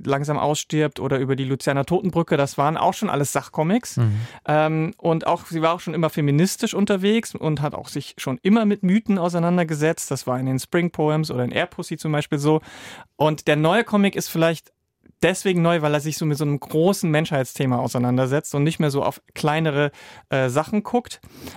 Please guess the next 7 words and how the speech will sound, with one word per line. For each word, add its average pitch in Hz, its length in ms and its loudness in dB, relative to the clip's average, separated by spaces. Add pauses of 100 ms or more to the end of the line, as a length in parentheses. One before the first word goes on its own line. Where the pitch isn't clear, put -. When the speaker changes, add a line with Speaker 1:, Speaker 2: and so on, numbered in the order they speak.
(140)
Speaker 1:
Ähm, 160 360 2
sie 175 140 0
ist 226 160 2
dabei 185 420 2
auch 175 300 0 (300)
eher 160 240 4
nüchtern, 233 560 2